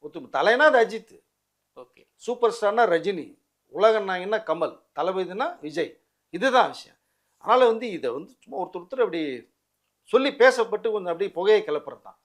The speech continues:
Speaker 1: விஜய் சீட்டை யாரும் பிடிக்க முடியாது, அது அவர், அவர் தான். சிவகார்த்திகேயன் வேணா அப்படி வந்து பக்கத்துல உட்காந்து வர்றதுக்கு முயற்சி பண்ணலாம்.
Speaker 2: ஓகே சார், அதாவது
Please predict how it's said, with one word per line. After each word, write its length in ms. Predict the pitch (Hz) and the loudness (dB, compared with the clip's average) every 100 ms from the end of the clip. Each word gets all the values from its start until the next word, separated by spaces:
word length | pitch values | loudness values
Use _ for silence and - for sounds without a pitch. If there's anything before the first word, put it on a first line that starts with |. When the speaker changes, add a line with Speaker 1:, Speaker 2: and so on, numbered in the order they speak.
| _ _ _ _ _ | _ _ _ _ _
Speaker 1:
விஜய் 240 | - 247 226 | -8 -6 -6
சீட்டை 200 | 196 190 | -4 -2
யாரும் 240 | 151 156 139 | 0 0 -4
பிடிக்க 200 | 135 120 | -14 -14
முடியாது, 240 | 110 110 110 | -20 -20 -14
அது 80 | 123 | -12
அவர், 200 | 127 135 | -8 -6
அவர் 160 | 127 113 | -6 -10
தான். 100 | _ _ _ _ _ | _ _ _ _ _
சிவகார்த்திகேயன் 640 | - 208 262 262 226 214 202 | 0 2 6 6 6 2 2
வேணா 160 | 214 254 | 2 2
அப்படி 160 | 214 196 | 2 -2
வந்து 140 | 208 180 | 0 -2
பக்கத்துல 360 | 180 190 180 | -2 -4 -6
உட்காந்து 360 | 165 170 180 170 | -4 -6 -4 -2
வர்றதுக்கு 300 | 156 156 143 | -2 -4 -2
முயற்சி 280 | 185 214 - | 2 2 0
பண்ணலாம். 360 | 135 117 98 _ _ _ _ _ _ _ - | -14 -16 _ _ _ _ _ _ _ _ -16
Speaker 2:
ஓகே 220 | 143 143 | -16 -14
சார், 220 | 135 120 123 | -16 -18 -14
அதாவது 260 | 131 143 | -12 -12